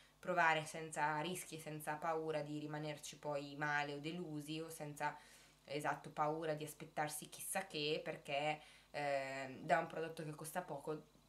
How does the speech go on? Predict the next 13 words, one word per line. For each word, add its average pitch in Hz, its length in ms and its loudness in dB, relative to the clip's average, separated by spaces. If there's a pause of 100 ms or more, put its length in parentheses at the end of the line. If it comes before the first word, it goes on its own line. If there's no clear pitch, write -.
credo 165 300 2
che 175 100 -4
generalmente, 160 640 -2
bene 156 300 -2
o - 20 0
male, 151 220 0
tutti 156 460 -8
ci - 80 -8
aspettiamo 151 480 -4
magari 147 280 0
un 147 160 -6
po' 147 140 -2
meno, 143 520 -4